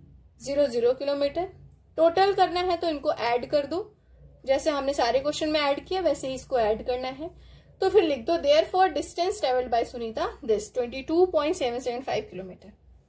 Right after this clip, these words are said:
ठीक है, Seven question number उन्होंने पूछा है, इतना rice है, इतना sugar है, इतना फ्लावर है, तो उसने total कितना purchase किया, रवि के द्वारा purchase किया गया चीज, बस ऐड ऑन कर दो इन सबको,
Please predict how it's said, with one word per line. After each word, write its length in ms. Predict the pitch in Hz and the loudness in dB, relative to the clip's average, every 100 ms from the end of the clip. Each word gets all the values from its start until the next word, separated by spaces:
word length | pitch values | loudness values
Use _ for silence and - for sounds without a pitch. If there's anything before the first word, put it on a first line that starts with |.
| _ _ _ _ | _ _ _ _
ठीक 160 | 320 339 | -8 -2
है, 60 | 403 - _ _ | -2 -4 _ _
Seven 280 | - 349 427 | 2 4 6
question 240 | 427 415 403 | 4 2 2
number 200 | 381 381 | 2 2
उन्होंने 260 | 359 349 | 2 -2
पूछा 320 | 339 294 262 | -4 -6 -8
है, 240 | 285 294 359 - _ _ _ - | -6 -6 -8 -12 _ _ _ -10
इतना 320 | - 311 330 | -6 0 2
rice 380 | 311 269 311 349 | 2 2 0 0
है, 200 | 370 381 | -2 -2
इतना 320 | - 277 277 | -6 -8 -8
sugar 400 | - 302 262 302 | -6 -6 0 0
है, 200 | 320 339 | 0 -2
इतना 260 | 269 277 277 | -4 -4 -4
फ्लावर 380 | - 254 185 202 | -2 -2 -2 -6
है, 140 | 339 - _ _ _ _ _ _ - | -10 -14 _ _ _ _ _ _ 2
तो 180 | 349 | 4
उसने 540 | 370 - 330 311 311 381 508 | 4 2 -2 0 2 2 -2
total 360 | 311 294 320 311 | -2 0 0 0
कितना 280 | 339 403 392 | 0 0 4
purchase 440 | 381 - 247 226 | 4 2 -2 -6
किया, 180 | - 180 | -8 -12
रवि 240 | 233 226 254 | -8 -8 -8
के 120 | 277 | -6
द्वारा 240 | 277 269 | -2 0
purchase 400 | 294 269 262 277 | 0 -2 -2 -8
किया 200 | - 285 | -2 -2
गया 160 | 269 285 | 0 -2
चीज, 340 | 294 349 427 - _ - - - - - - - - - - - | 0 -2 -2 -8 _ -20 -20 -20 -20 -20 -20 -20 -20 -20 -20 -2
बस 280 | 269 359 - | 2 2 2
ऐड 260 | 240 240 | 0 2
ऑन 140 | 285 311 | 2 2
कर 140 | 339 | 2
दो 100 | 330 | 2
इन 120 | 349 | 0
सबको, 420 | 339 330 - 339 | 0 -2 -4 -8